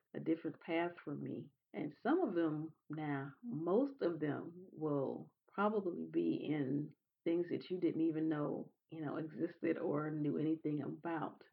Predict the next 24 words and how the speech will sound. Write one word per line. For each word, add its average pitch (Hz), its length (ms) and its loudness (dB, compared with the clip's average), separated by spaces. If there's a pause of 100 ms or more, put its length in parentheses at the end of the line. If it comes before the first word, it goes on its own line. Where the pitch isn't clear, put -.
(160)
So 170 100 0
we'll 170 120 4
be - 120 0
interviewing 185 540 4
people 185 460 -4
who 175 400 0 (440)
walk 156 280 0 (340)
a 160 100 -8
different 156 400 -6
walk - 460 -6
than 147 120 -2
what 143 140 -2
I 92 260 -2
do. - 260 -4 (380)
And 160 160 -2
our 143 240 -2
first 240 320 0
interview 165 380 0
was 180 140 -6
gonna 156 180 -2
be 165 160 0
with 147 100 -2
my 143 160 -4 (100)
friend 147 240 -2